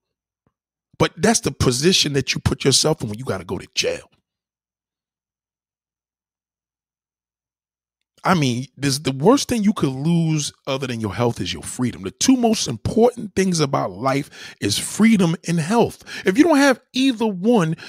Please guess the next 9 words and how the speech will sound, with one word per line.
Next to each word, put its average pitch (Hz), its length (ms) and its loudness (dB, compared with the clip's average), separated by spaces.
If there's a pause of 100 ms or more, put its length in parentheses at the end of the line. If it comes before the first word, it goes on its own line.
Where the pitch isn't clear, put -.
(140)
you 240 260 6
are 190 140 4
literally 233 1080 0 (280)
dancing 160 500 0
with 135 200 -2
the 120 60 -4
fucking 104 460 -8
devil, 90 300 -12
man. - 260 -20